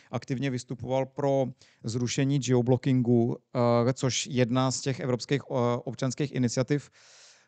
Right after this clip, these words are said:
eh, žádala. Ale prostě jako Evropská komise vlastně má nástroje, jak ona se k tomu jako vyjádří, k té evropské občanské iniciativě, ale vlastně současně jako řekne, „No, ale my v tom jako nebudeme dělat nic.“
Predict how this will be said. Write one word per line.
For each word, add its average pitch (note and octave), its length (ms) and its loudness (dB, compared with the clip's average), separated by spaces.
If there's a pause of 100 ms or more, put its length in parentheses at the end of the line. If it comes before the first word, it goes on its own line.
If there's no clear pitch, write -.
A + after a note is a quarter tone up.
(120)
eh, C3 320 2
žádala. B2+ 600 4 (200)
Ale B2+ 140 2
prostě B2+ 160 -2
jako D3 140 -2
Evropská C#3 460 -2
komise B2+ 680 -2 (160)
vlastně C#3 300 0
má C3+ 240 2
nástroje, B2+ 800 0 (240)
jak B2+ 320 -2 (160)
ona C3+ 200 0
se - 100 -4
k - 80 -14
tomu C#3 160 0
jako C#3 160 0
vyjádří, A#2 520 0
k - 60 -18
té E3+ 140 0
evropské E3 380 -2
občanské D3+ 340 -4
iniciativě, C#3 520 0
ale C3 180 0
vlastně B2 280 0
současně B2+ 400 -4
jako B2 160 -2
řekne, B2+ 280 2
„No, A#2 240 4
ale A2+ 440 0
my A2+ 120 -2
v - 60 -8
tom A2+ 160 -6
jako G#2 160 -4
nebudeme G#2 340 -2
dělat G#2 280 -4
nic.“ F2 280 -10